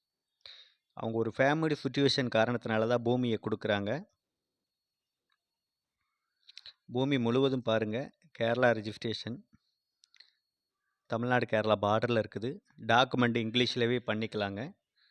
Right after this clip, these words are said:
அதனால டாக்குமெண்ட் பிரச்சனை பயப்பட தேவையில்லை. ப்ராப்பர் லீகல் பார்த்துக்கலாம், லீகல் ஓகே தான். அதே போல இந்த பூமிக்கு அவங்க சொல்ற விலை அப்படின்னு பார்த்தீங்கன்னா, அறுபது லட்ச ரூபா ஒரு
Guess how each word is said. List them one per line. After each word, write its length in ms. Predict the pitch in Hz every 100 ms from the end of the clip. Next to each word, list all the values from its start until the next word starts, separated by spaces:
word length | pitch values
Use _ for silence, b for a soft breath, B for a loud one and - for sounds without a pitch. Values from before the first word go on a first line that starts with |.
| _ _ _ _ -
அதனால 340 | 104 104 110 104
டாக்குமெண்ட் 440 | 120 123 117 117
பிரச்சனை 300 | 110 - 117 123 _
பயப்பட 320 | 110 110 113 113 113
தேவையில்லை. 380 | 104 101 98 123 202 _ _ _ _ _ _ b b b -
ப்ராப்பர் 400 | 117 120 - 123 120
லீகல் 340 | 123 123 110
பார்த்துக்கலாம், 480 | 110 107 104 113 151 _ _ 113
லீகல் 300 | 117 117 110 104
ஓகே 220 | - 107 110
தான். 140 | 147 _ _ _ _ _ - B B B -
அதே 160 | 113 131
போல 180 | 123 131
இந்த 120 | 120 113
பூமிக்கு 360 | 131 147 139 135
அவங்க 180 | 113 113 -
சொல்ற 240 | 117 127 113
விலை 260 | 110 123 123 113
அப்படின்னு 280 | 110 117 110
பார்த்தீங்கன்னா, 420 | 101 107 110 135 113
அறுபது 280 | 127 135 117
லட்ச 200 | 107 110
ரூபா 120 | 120
ஒரு 80 | 127